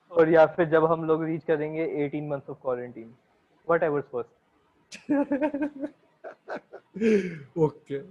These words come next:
Speaker 2: चलो, मतलब, इसी के साथ फिर हम खत्म करें आज का एपिसोड?
Speaker 1: यस।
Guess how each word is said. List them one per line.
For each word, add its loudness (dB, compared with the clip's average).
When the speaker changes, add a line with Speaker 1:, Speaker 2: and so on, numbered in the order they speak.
Speaker 2:
चलो, -2
मतलब, -4
इसी -2
के 0
साथ 2
फिर -2
हम -4
खत्म -4
करें 0
आज -6
का -4
एपिसोड? -10
Speaker 1:
यस। -6